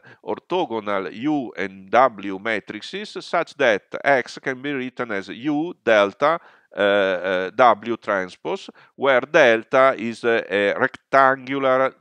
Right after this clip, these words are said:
diagonal matrix. What do I mean by rectangular diagonal? I mean that, uh, I have here a diagonal matrix, and here I have zeros, of course, uh, outside the diagonal, and here I have a block, uh, of, of, of zeros.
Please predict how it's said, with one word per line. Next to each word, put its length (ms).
diagonal 760
matrix. 500
What 220
do 160
I 80
mean 260
by 140
rectangular 680
diagonal? 600
I 160
mean 300
that, 260
uh, 200
I 140
have 200
here 540
a 80
diagonal 580
matrix, 680
and 180
here 480
I 120
have 280
zeros, 460
of 180
course, 320
uh, 140
outside 380
the 80
diagonal, 500
and 200
here 360
I 120
have 220
a 60
block, 520
uh, 100
of, 640
of, 500
of 300
zeros. 680